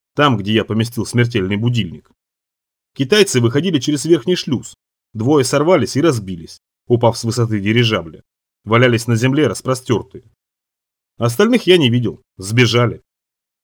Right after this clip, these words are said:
Всё равно далеко не уйдут. Надышались нашего воздуха. Невидимая отрава проникла в кровь. Два дня и как Акира. А может и приживутся, на той же вышке. Всё случается.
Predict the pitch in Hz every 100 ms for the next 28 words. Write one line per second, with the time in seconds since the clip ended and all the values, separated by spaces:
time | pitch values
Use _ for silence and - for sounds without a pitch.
0 | _ - - 190 180 196 147 110 107 143
1 | 117 117 120 131 120 _ _ _ _ _
2 | 120 143 - 214 131 120 104 107 110 107
3 | 85 85 - - _ _ _ - 113 127
4 | 131 120 127 131 175 147 90 117 127 120
5 | 123 - 117 80 - _ _ _ 117 127
6 | 151 156 190 175 - _ - 233 233 165
7 | 131 - 98 87 - _ _ _ _ _
8 | _ _ _ _ - 110 220 254 156 120
9 | 110 98 101 135 - 90 _ _ _ -
10 | 127 135 120 139 135 - - - _ _
11 | _ _ _ - 214 226 185 - 101 80
12 | - -